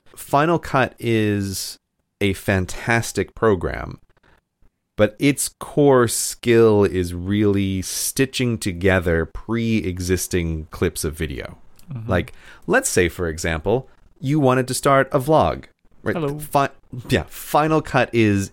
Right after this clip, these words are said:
Speaker 1: exactly the tool that you would probably want to get started with,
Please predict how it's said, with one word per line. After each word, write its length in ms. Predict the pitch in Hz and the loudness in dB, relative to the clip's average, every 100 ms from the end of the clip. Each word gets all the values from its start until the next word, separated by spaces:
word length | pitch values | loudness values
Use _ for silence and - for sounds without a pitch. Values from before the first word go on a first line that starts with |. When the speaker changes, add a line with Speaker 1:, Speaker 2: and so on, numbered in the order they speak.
| - | -6
Speaker 1:
exactly 640 | 104 101 101 95 92 101 | -4 0 2 2 2 -2
the 100 | 85 | -4
tool 380 | 80 - 82 80 | -4 -4 -2 -2
that 200 | 76 - | -4 -6
you 100 | 80 | -4
would 200 | 78 71 - | -4 -6 -4
probably 360 | 95 90 85 | -2 0 -2
want 180 | 78 76 | -2 -4
to 40 | |
get 160 | 73 - | -6 -8
started 320 | - 62 - | -6 -6 -6
with, 200 | 53 - | -8 -8